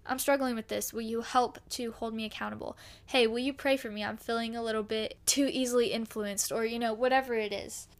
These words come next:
Get people who will pray for you. Pray for your character. Pray for your patience,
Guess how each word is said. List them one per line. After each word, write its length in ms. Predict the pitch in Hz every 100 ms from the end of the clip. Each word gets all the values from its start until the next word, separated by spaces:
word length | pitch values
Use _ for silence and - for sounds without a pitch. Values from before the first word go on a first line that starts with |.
| 240
Get 180 | 285 294
people 280 | 320 339
who 100 | 302
will 100 | 302
pray 240 | 269 247 254
for 140 | -
you. 240 | 247 220 - _ -
Pray 180 | 262 254
for 120 | 294
your 160 | 285 269
character. 520 | 277 285 285 226 -
Pray 220 | - 202 220
for 120 | 233
your 160 | 254
patience, 640 | 262 262 285 - 98 -